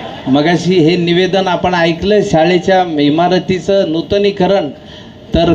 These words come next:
खासदार डॉक्टर कल्याणरावजी काळे हे त्यांच्या खासदार निधीतून पंचवीस लाखाची मदत या कामासाठी करत आहे. ही खासदार निधीतून असली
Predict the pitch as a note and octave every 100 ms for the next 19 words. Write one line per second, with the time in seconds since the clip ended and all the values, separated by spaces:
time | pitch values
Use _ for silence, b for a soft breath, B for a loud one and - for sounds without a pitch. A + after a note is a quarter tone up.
0 | - D#3 E3 E3+ G3 G3+ G3 - - D3+
1 | D#3 - E3 E3+ E3+ F3 F3 E3+ E3+ F3
2 | F3 F3 F#3+ F3+ F#3 F3 F3 F3 F3 -
3 | D3+ D3 F#3 G#3+ G3 F3+ E3+ F#3+ G3 G3
4 | F3 F#3 G#3 - C#4+ A#3 - F#3+ F3+ F3
5 | F3+ F#3 E3+ E3 F3+ F3 D#3+ E3+ E3 D3
6 | D3 D3 C#3+ C3 C3 C3+ - B2 G#2+ A2
7 | - - - - - - - - - -
8 | - - - - - - - - - -
9 | - - D3+ E3 C#3+ E3+ E3 G3 G3 F#3+
10 | F#3 G3+ G3+ G3 F3+ - G#3+ C4+